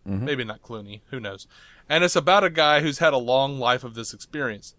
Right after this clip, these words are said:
Speaker 2: rather than someone who's just setting out on the journey to become this guy. He's older and wiser, I guess, and he was pretty pissed off in Batman v Superman. But now it's not about finding revenge on Justice League. It's about protecting the Earth.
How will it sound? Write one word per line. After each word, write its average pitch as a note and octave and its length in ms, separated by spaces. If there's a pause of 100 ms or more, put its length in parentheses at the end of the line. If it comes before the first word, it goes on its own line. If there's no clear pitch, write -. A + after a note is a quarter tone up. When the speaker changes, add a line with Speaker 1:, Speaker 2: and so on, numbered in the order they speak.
(100)
Speaker 2:
rather E3 380
than C#3 140
someone B2+ 340
who's B2 200
just - 320
setting C3 360
out A#2+ 160
on A#2 60
the A2+ 60
journey A#2 280
to A2 80
become G#2+ 300
this G2+ 140
guy. G#2+ 340 (100)
He's A2+ 200
older D3+ 320
and B2+ 140
wiser, A#2+ 420
I G2+ 100
guess, G2 300 (320)
and C#3+ 160
he F3+ 120
was D#3+ 140
pretty F#3+ 360
pissed - 340
off C3+ 240
in A2 120
Batman A2 320
v G#2 80
Superman. G2 540 (180)
But C#3+ 100
now G#3+ 240
it's E3+ 160
not D3 180
about A#2+ 240
finding A2+ 360
revenge G#2+ 400
on G2+ 80
Justice - 440
League. G#2+ 200
It's A2 100
about A#2 240
protecting C3 460
the A2+ 80
Earth. A2 320